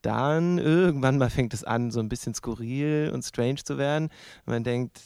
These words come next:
das irgendwie ist mit diesem Flug alles nicht ganz in Ordnung. Ähm, das wird alles gesteuert von einem Schauspieler, der den Abend über,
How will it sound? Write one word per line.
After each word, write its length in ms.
das 340
irgendwie 560
ist 380
mit 160
diesem 240
Flug 440
alles 300
nicht 400
ganz 340
in 160
Ordnung. 360
Ähm, 280
das 160
wird 120
alles 180
gesteuert 440
von 160
einem 640
Schauspieler, 720
der 180
den 160
Abend 320
über, 580